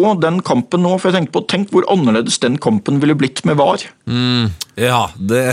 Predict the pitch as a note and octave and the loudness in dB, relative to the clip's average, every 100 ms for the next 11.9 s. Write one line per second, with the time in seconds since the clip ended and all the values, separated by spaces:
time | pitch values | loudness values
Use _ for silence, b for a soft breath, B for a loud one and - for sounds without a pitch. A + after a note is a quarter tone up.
0 | - C#3 A#2+ C3+ C3+ D#3 A2+ - - - | -2 -2 2 0 2 0 2 2 2 2
1 | C#3 B2 D3 E3+ D3+ D#3 F#3+ - D3+ E3 | 2 2 0 0 2 4 2 0 -2 0
2 | E3+ E3 E3 D3 B2 C#3+ D3+ D3 A#2 C#3+ | 0 -2 2 2 2 2 2 2 2 0
3 | D3+ D#3 D3+ D#3 - C#3 A#2 G#2 - A2+ | 0 2 0 -2 -2 0 0 -2 -2 -2
4 | - - - B B B B - D3 B2 | 0 -4 -6 B B B B 0 2 4
5 | B2+ C3 C3+ C#3 C#3+ - C3+ A#2+ C3 B2 | 2 2 0 0 -2 -2 -2 -2 0 0
6 | B2+ B2+ A#2 - B2+ A#2 G#2 A#2 C3 A#2+ | 0 0 0 0 0 2 2 0 0 0
7 | G2 A2 G2 - A2+ A2+ A#2 G#2+ G2+ A#2 | 2 2 0 0 0 0 0 0 2 2
8 | A2 A2+ G2+ G2 G#2 G#2+ A2+ - A#2 A2+ | 2 2 2 2 0 0 0 0 0 0
9 | - A2 A#2+ - A#2+ G#2 G#2 G#2+ G#2 A2 | -2 -2 -2 0 2 2 2 2 2 2
10 | A2 A2+ A#2+ - - - C#3 B2+ F#2 - | 2 2 0 -2 -6 -2 0 0 0 0
11 | D3+ D3 A#2+ B2 B2+ B2 B2+ B2+ | 0 2 0 2 2 4 4 2